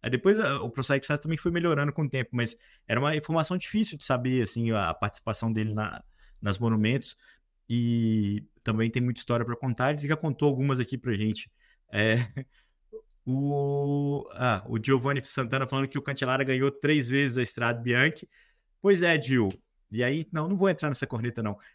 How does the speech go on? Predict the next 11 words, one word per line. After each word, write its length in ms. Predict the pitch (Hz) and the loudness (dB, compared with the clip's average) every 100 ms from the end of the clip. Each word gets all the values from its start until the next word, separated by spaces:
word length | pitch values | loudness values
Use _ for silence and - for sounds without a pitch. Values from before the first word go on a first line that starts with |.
| - | -6
Ele 200 | 127 131 | -4 0
tem 200 | 165 175 | 0 0
até 200 | 165 180 | 2 2
um 100 | 226 | 2
trecho, 340 | 165 175 170 | 4 2 2
né, 120 | 147 | 0
um 220 | 147 151 165 | 0 0 -2
dos 200 | 160 143 | -2 -2
esterratos 540 | - 147 127 143 - | 2 4 4 2 -2
que 100 | 151 | -8
são, 1200 | - 147 143 147 151 151 147 143 139 127 110 101 | -4 -2 -2 -2 0 -2 -2 -4 -4 -4 -4 -6